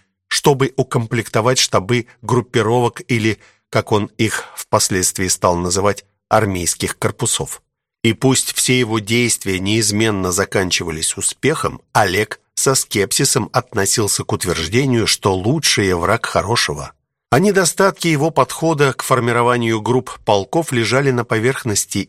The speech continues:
и проявлялись в ходе боевых действий. Просто эти минусы компенсировались с лихвой общей подвижностью его соединений –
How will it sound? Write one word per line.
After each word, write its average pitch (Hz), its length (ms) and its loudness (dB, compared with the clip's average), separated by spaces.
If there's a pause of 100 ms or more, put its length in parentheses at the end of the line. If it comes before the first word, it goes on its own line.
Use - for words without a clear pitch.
и 120 240 4
проявлялись 139 840 2
в - 80 -12
ходе 117 380 0
боевых 90 540 -4
действий. 80 680 -6 (320)
Просто 185 440 4
эти 139 340 -2
минусы 139 560 -2
компенсировались 123 1120 0
с - 120 -4
лихвой 117 560 0
общей 131 340 0
подвижностью 110 920 -2
его 104 360 0
соединений – 127 760 0